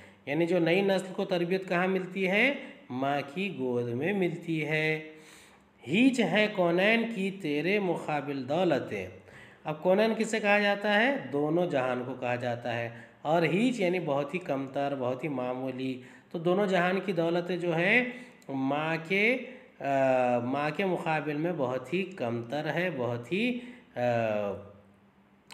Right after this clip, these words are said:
कम है। तो यहाँ पर हम, अ, कौनैन, अ, दोनों जहान को कह सकते हैं, लेकिन हम इसके लिए दुनिया व आखिरत ये भी इस्तेमाल कर सकते हैं।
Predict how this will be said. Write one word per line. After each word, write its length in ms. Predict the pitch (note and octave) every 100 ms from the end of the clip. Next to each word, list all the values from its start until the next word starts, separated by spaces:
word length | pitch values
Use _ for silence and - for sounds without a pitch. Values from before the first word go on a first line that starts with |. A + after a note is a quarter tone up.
| -
कम 260 | D3+ D#3+
है। 240 | A#2+ G#2 - - - - _
तो 60 | D#3+
यहाँ 280 | D3+ D#3 E3+
पर 180 | F3+ F3+
हम, 420 | F#3+ A3+ A3 -
अ, 420 | - - C3 B2+ B2 B2
कौनैन, 400 | C#3 D#3 G3 C4
अ, 720 | A#3+ - - - - A#2+ A#2+
दोनों 320 | B2 D3 E3+
जहान 300 | E3 D3 F3
को 120 | F#3
कह 180 | F3+ F3
सकते 360 | F3 E3+ - E3+
हैं, 320 | F3 E3+ - -
लेकिन 240 | B2 D3 E3+
हम 140 | F3+
इसके 220 | F3 F3+
लिए 120 | F#3
दुनिया 400 | F3+ C3 C#3+ E3+
व 60 | F3
आखिरत 440 | D3+ C3 D3+ E3 C#3+
ये 120 | G#2+
भी 120 | A2+
इस्तेमाल 400 | B2 - C3 C3
कर 180 | B2+ B2
सकते 400 | A#2 B2 - C3+
हैं। 280 | B2+ C3+